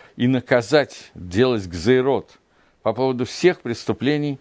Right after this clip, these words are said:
которые они сделали в этом мире, если это возможно. Это не всегда возможно, но тогда, когда это возможно, Акодыш Барух хочет наказать всех именно внутри этого мира, для того, чтобы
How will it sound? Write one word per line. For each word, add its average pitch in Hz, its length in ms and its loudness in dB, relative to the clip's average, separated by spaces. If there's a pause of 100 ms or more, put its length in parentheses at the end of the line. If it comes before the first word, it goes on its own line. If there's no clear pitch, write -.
(260)
которые 110 340 -2
они 110 100 -2
сделали 117 480 0
в 104 140 -2
этом 123 320 -2
мире, 80 340 -6
если 95 240 -4
это 92 160 -2
возможно. 90 460 -2
Это 82 160 -8
не 87 80 -2
всегда 95 340 -2
возможно, 127 500 -4 (540)
но 104 400 0
тогда, 139 380 2
когда 110 260 -2
это 107 180 0
возможно, 104 560 0
Акодыш 92 360 -4
Барух 110 260 0
хочет 92 320 -6
наказать 101 460 -2
всех - 260 -6 (120)
именно 131 380 0
внутри 104 360 -2
этого 90 260 -2
мира, 110 320 -2 (420)
для 113 180 0
того, 147 220 0
чтобы 147 520 -2